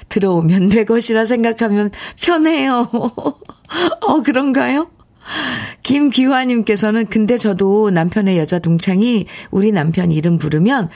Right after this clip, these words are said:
기분이 요상하게 나더라고요." <laughs> 장영수님께서는 "나이 들면 신랑 옷이 아내 얼굴이에요. 최대한 잘 입혀보내세요." <laughs> 어, 그런가요?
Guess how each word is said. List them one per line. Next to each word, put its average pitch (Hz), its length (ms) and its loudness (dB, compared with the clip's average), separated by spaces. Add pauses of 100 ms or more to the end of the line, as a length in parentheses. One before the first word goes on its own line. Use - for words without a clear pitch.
(160)
기분이 220 480 0 (220)
요상하게 156 560 0
나더라고요." 196 880 0
<laughs> - 40 -16 (2250)
장영수님께서는 220 1500 0
"나이 160 280 0
들면 196 500 0 (200)
신랑 349 520 0
옷이 175 500 0
아내 165 380 0
얼굴이에요. 160 960 -2 (160)
최대한 262 460 -2
잘 170 440 -2
입혀보내세요." 170 920 0
<laughs> - 1120 -16
어, 202 360 0
그런가요? 170 680 0